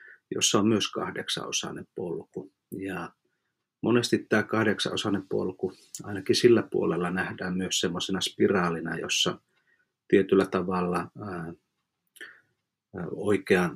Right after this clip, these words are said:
näkemys tai oivallus, joka on siellä ensimmäisissä askeleissa, itse asiassa myös tarkentuu sen jälkeen, kun on päästy siihen, ää, meditaation ja,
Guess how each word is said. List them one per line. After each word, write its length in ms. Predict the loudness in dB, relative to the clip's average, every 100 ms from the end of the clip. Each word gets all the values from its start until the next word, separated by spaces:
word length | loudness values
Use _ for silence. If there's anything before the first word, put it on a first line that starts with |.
| -2
näkemys 680 | -2 2 2 2 2 -2 -6
tai 180 | -6 -4
oivallus, 880 | 0 0 0 -4 -6 -2 -2 -2 _ _ _ _ -4
joka 280 | -4 -4 -8
on 180 | -6
siellä 320 | -4 -2 -4 -6 -6
ensimmäisissä 720 | -2 -2 -2 -2 -2 -2 -4
askeleissa, 800 | -4 -6 -4 -4 -2 -2 -2 -6 _ -20 _ _ -8
itse 240 | -4 -4 -2
asiassa 640 | 0 2 2 0 0 -4 -8
myös 340 | -6 -4 -4 -2
tarkentuu 720 | -2 -2 -4 -6 -8 -4 -2
sen 280 | -2 -4 -4
jälkeen, 480 | -6 -8 -10 -12 -10
kun 140 | -12
on 100 | -10
päästy 360 | -10 -12 -10 -6
siihen, 440 | -4 -4 -6 -12 _ _ _ _ _ -12
ää, 180 | -10 -6 -2
meditaation 920 | -2 -2 -4 -2 -4 -4 -6 -6 -10
ja, 160 | -12